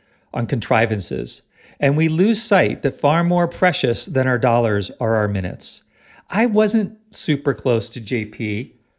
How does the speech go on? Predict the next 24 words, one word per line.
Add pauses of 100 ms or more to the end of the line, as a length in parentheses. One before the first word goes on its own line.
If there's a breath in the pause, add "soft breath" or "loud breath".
(120)
or
Andreas
or
Liz, (200)
but
J
P
knew
that
I
admired
his
incredible
vision,
and
Andreas
knew
how
much
I
respected
his
intellectual
passion